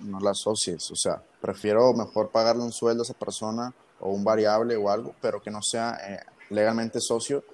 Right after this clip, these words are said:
sino agrega un valor extraordinario, ¿no? ¿Qué quiere decir un valor extraordinario? Pues bueno, por ejemplo, Alex, mi socio, es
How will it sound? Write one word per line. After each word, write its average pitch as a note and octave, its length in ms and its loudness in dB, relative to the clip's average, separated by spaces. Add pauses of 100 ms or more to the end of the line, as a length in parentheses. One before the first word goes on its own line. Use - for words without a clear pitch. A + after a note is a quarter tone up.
(100)
sino A2 220 -4
agrega A2+ 420 2
un A2+ 160 0
valor A2+ 440 4
extraordinario, F#2 720 -2
¿no? F2+ 180 -8 (600)
¿Qué A2+ 80 0
quiere C3+ 180 8
decir C3 180 6
un C3+ 40 8
valor C3 200 8
extraordinario? B2 480 0 (260)
Pues - 60 -12
bueno, G#2+ 360 0
por G2+ 80 0
ejemplo, G2 360 0
Alex, B2 260 6
mi A2+ 80 2
socio, A#2 300 2
es A#2 120 -2